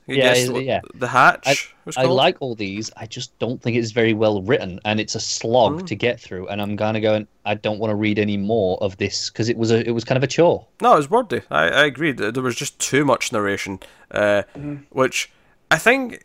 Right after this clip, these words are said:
Speaker 1: it, it can work with certain writers. Like, I know you don't like Bendis, Carter, but it's one of the things I think Bendis does really well,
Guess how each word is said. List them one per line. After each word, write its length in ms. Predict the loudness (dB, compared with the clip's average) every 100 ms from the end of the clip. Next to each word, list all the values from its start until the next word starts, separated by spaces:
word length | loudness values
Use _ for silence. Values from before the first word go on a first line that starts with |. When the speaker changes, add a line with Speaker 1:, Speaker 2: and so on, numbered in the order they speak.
| -8
Speaker 1:
it, 140 | -4 -2
it 120 | -2
can 160 | 2
work 160 | 2 4
with 100 | 2
certain 300 | 2 2 4
writers. 400 | 4 6 4 0
Like, 140 | 2
I 40 | 4
know 60 |
you 100 | 4
don't 120 | 4 2
like 120 | 2
Bendis, 360 | 0 0 -2
Carter, 280 | 2 4 4
but 160 | 4 2
it's 120 | 2
one 120 | 4 4
of 80 |
the 40 | 4
things 120 | 2
I 60 | 2
think 200 | 2 4
Bendis 320 | 2 2 0
does 180 | -2 0
really 180 | -2
well, 340 | 0 2 2